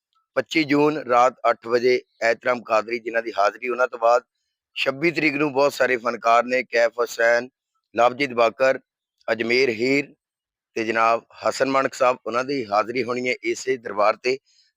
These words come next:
ਤੇ ਠੀਕ ਰਾਤ ਨੌ ਤੋਂ ਦਸ ਵਜੇ,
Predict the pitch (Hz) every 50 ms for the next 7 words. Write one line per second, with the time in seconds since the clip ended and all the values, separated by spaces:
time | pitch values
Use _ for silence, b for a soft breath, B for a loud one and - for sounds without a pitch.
0 | _ _ - 131 113 - 131 143 151 143 - 139 139 135 139 143 131 143 139 -
1 | _ _ _ _ _ _ _ _ 117 120 127 127 135 135 113 131 127 - - 127
2 | 131 131 127 139 135 143